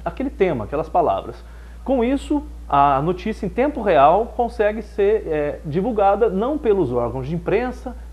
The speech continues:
pelas, é, órgãos de mídia, mas acabam sendo divulgadas pelas próprias pessoas que são ou testemunhas, né, ou que ficaram sabendo daquelas notícias. Isso tem mudado bastante a forma como as pessoas,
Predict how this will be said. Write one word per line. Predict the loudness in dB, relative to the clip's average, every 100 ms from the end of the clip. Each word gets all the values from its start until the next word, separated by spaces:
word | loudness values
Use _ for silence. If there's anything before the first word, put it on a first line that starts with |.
| -6
pelas, | 0 2 2 0 -4 -10 -14
é, | -4 -2 0 -2 -2
órgãos | -2 -2 -4 -4
de | -4
mídia, | -2 0 -2 -2 -10 -8
mas | -4 -2 -4 -14 -6
acabam | -4 0 0 0
sendo | -4 -6
divulgadas | -2 -2 0 0 0
pelas | -2 -4 -4
próprias | 2 4 4 -2
pessoas | -6 -6 0 2 2
que | -2 -6
são | -4 -6 -8 -10 0
ou | 0
testemunhas, | 2 0 0 0 -2 -4 -8 -12 -16 -14 -2
né, | 0 4
ou | 2 2
que | -2 -8
ficaram | 0 2 2
sabendo | 0 0 0 -4 -2
daquelas | -2 -2 -4
notícias. | -6 -8 -10 -10 -14 -14 -16 -10
Isso | -6 -4 -2
tem | -2 -2 -6 -6
mudado | -4 2 6 6 4
bastante | 0 0 -6 -4
a |
forma | -2 0 0
como | -4 -8
as | -6
pessoas, | -6 -4 -4 -4